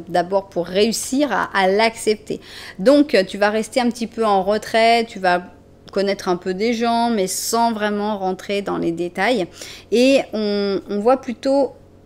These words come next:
des, d'autres réussites. Tu as besoin de vivre d'autres réussites avant de te lancer dans ce nouvel amour. Donc, avec le pape, encore une fois, on a ce côté béni, hein, ce côté protégé,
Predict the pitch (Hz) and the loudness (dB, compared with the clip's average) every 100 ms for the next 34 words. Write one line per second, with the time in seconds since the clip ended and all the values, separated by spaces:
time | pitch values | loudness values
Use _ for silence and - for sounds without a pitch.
0 | - - - - - 196 170 214 208 170 | -20 -20 -20 -20 -10 -8 -4 -2 -2 -2
1 | 170 175 302 302 262 233 226 214 - 175 | -4 2 2 6 6 8 4 2 -6 -2
2 | 208 185 208 220 262 220 202 233 202 190 | 0 2 2 2 4 2 0 2 4 4
3 | 190 262 - 208 202 190 - 247 - - | 4 2 0 -2 0 -2 -4 -8 -8 -2
4 | 214 196 247 - - - - - 185 175 | 0 2 2 0 -10 -20 -20 -8 -4 2
5 | 226 233 226 226 - 277 226 214 - 208 | 2 4 2 2 0 -2 0 -2 0 0
6 | 202 208 185 165 151 - - - - - | 0 2 2 2 -2 -8 -20 -20 -12 2
7 | 277 269 180 160 - - - - - - | 4 4 2 -4 -6 -20 -20 -20 -20 -20
8 | - - 190 208 233 226 247 233 185 180 | -10 -2 2 2 2 4 6 6 2 2
9 | 196 190 - 196 170 165 165 175 170 165 | 2 2 0 0 0 -2 -4 -4 -2 2
10 | 165 175 247 - - 185 - 160 165 170 | 2 4 2 0 -6 -4 -4 -6 -2 -2
11 | 170 - 208 208 208 190 202 240 | -4 -2 -2 0 -2 0 -2 -2